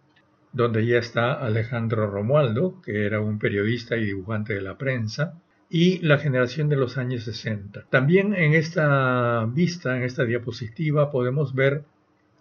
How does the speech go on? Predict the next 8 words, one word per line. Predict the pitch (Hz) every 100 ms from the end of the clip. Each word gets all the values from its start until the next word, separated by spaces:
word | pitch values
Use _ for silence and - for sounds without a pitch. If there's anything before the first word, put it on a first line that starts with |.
| _
la | 156 120
lista | 135 170 - 139 139 - _ _ _ _ _ -
de | 120 113
los | 110 110 110 - - - _ _ _ _ - 110
poetas | 117 139 180 160 151 147 - -
que | 147 127 156 - _ _ _ _ _ _ _ _ _ _
ya | 156 147
sea | 143 165 147 135